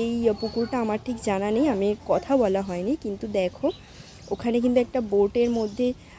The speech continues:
আমাদের নারায়ণ ঠাকুরও আছে। এরপর মেন গেট থেকে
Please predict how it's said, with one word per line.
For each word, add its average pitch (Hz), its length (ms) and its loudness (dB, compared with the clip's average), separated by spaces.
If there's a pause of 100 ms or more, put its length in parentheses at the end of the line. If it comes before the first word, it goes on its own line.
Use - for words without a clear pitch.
(120)
আমাদের 202 380 2
নারায়ণ 190 400 2
ঠাকুরও 233 360 0
আছে। 226 160 -4 (240)
এরপর 269 320 2 (140)
মেন 233 160 4 (100)
গেট 247 220 2
থেকে 233 160 -4